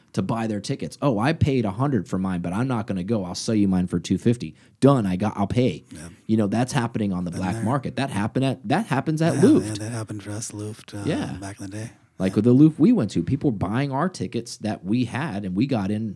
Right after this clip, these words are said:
Speaker 1: for our media passes, and
Speaker 2: Yeah.
Speaker 1: we sold our tickets, but we didn't screw anybody over. We sold 'em at face value.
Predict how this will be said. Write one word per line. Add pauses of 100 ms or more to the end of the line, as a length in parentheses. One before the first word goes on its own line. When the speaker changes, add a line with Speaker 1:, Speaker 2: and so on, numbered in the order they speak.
(120)
Speaker 1:
for
our
media
passes,
and
Speaker 2:
Yeah.
Speaker 1:
we
sold
our
tickets,
but (300)
we
didn't
screw
anybody
over.
We
sold
'em
at
face
value.